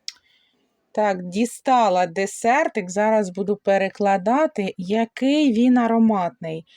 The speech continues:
Це лимонний манник. Трішечки там тріснув, але, ну, то не страшно. То не страшно те, що він тріснув.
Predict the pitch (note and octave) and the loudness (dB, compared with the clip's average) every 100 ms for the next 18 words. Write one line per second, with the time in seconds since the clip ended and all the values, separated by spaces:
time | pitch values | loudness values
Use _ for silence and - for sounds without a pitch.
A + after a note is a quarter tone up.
0 | - - _ - - B3+ C#4 A#3 G#3+ G3+ | -20 -20 _ -8 -2 2 2 2 2 2
1 | G#3 A#3 B3+ B3 A#3+ B3 A#3 A3 A3 G3+ | 2 4 4 4 4 4 4 4 2 0
2 | F3+ E3 D#3+ D3+ - - _ _ _ _ | -4 -6 -8 -10 -14 -20 _ _ _ _
3 | _ _ _ _ _ _ _ G#3+ C#4+ C4 | _ _ _ _ _ _ _ -2 0 0
4 | A#3 - B3+ A#3+ A#3 A3+ - B3+ D#4+ F4 | -4 -4 -6 0 0 0 0 0 0 0
5 | - B3 G3+ G3 G3+ B3 B3 B3 B3+ G3 | 0 2 2 2 2 2 2 4 2 0
6 | - _ _ A3 A#3 A#3 - - A#3 A3+ | -6 _ _ 0 2 0 -2 -4 0 2
7 | G#3 G3 - G3 - _ _ _ _ _ | 2 -2 -8 -8 -8 _ _ _ _ _
8 | _ _ _ B4+ B4+ B4+ _ _ _ _ | _ _ _ _ _ _ _ _ _ _
9 | _ _ _ _ A3+ A#3 A3 G#3 - G#3 | _ _ _ _ -2 2 0 -2 -6 0
10 | A3+ C4 D4 B3+ A3+ A3+ G#3 A3 G#3 G3+ | 2 2 2 0 0 -2 -2 -2 -2 -2
11 | G3+ G#3+ G#3 - F#3+ | -2 -2 -2 -6 -8